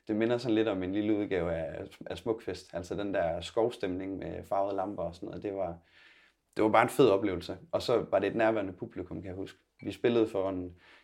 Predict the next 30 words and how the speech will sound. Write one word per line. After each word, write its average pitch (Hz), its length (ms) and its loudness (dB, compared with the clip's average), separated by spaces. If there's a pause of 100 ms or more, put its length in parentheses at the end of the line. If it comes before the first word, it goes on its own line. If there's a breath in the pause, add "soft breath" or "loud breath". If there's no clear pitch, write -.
jeg 90 120 0
ved 98 80 6
ikke, 95 100 0
der 107 60 6
har 95 60 12
der 87 80 6
i 85 40 6
hvert 107 120 6
fald 104 140 2
været 101 200 6
en, 90 100 2
en 90 220 -2
del 110 180 4
mennesker, 95 400 -2 (200)
øh, 90 120 -4 (140)
og - 80 -6
folk 101 220 0
var 95 80 -2
nærværende 98 580 0
og 101 120 -8
var 107 300 -2
oppe 92 220 -6
ved 90 60 -10
scenen. 98 340 -6
Og 92 60 -6
det 95 80 -6
er 104 40 -8
sådan 107 120 -6
noget, 107 220 -2
som, 90 260 -10